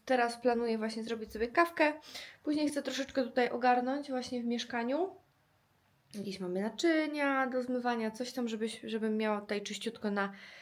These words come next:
e, dalsze siedzenie sobie. Miałam pójść na spacer, na plażę, ale no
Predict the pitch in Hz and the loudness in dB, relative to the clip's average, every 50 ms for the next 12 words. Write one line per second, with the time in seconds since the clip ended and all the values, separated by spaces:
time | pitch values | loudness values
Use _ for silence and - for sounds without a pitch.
0 | - - - - - _ _ - 196 196 190 190 190 190 190 185 190 185 185 208 | -20 -20 -20 -20 -20 _ _ 0 0 0 0 0 0 -2 -2 -2 -2 0 2 4
1 | 214 214 214 208 208 208 208 202 - - - - 214 208 202 190 196 196 196 196 | 6 6 6 4 2 0 0 0 0 0 2 2 4 4 6 6 4 4 4 2
2 | 196 190 - - _ _ _ _ _ _ _ _ _ - - - - 240 208 - | 0 -2 -6 -14 _ _ _ _ _ _ _ _ _ -8 -6 -2 0 0 2 2
3 | 208 190 185 196 196 - 214 190 202 247 285 330 339 - - - - - - - | 2 2 2 -2 -2 -2 -2 0 2 2 0 0 -2 -6 -12 -18 -20 -20 -20 -20
4 | - _ _ _ 240 247 262 277 285 285 285 269 262 - - - - - 247 247 | -20 _ _ _ 6 8 8 8 6 4 2 0 -2 -2 -6 -6 -4 -2 -2 -2
5 | 247 - - - 233 233 233 - 277 277 294 320 339 339 - - _ _ _ - | -2 -2 0 2 2 2 2 2 2 2 2 0 -2 -6 -10 -16 _ _ _ -8
6 | 220 226 226 233 247 233 226 226 233 247 254 247 247 254 - 220 220 220 220 214 | -8 -6 -2 2 4 4 4 4 2 2 2 2 2 2 0 2 2 2 0 0
7 | 214 208 208 208 208 208 208 | 0 0 0 0 0 -2 -4